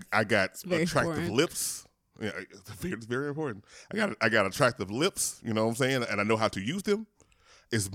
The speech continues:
Speaker 1: much as I think that I, I have all these qualities,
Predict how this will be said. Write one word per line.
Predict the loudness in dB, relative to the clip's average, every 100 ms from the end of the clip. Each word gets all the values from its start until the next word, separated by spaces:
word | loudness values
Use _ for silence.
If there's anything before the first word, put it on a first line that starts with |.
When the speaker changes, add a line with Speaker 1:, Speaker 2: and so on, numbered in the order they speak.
| 4
Speaker 1:
much | 6 4 -2 4
as | 4 4
I | 2 4 2 0 0
think | 0 -2 -8 -20 -20 _ _ _ _ _ -4
that | -2 -2 _
I, | 4 6 6 4 2 -2 -8 _ _ _ _ _ _
I | 2 4
have | 4 4
all | 6 4
these | 4
qualities, | 2 2 0 -4 -10